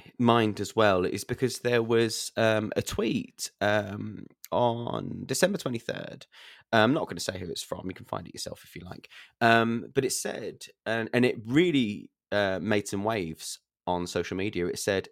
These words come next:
"A huge shout out to our parents who didn't cry, quote,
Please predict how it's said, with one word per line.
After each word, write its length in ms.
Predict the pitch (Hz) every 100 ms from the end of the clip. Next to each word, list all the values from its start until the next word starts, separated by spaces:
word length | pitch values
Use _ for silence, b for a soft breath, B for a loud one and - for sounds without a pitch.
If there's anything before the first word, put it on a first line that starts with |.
| -
"A 60 |
huge 440 | 92 - 151 170 -
shout 420 | - 110 104 -
out 220 | 92 82
to 120 | - 98
our 140 | 95
parents 640 | - 92 95 85 85 - - B
who 120 | 107
didn't 440 | 95 120 123 123 - -
cry, 400 | 117 98 92 95 _ -
quote, 380 | 120 101 -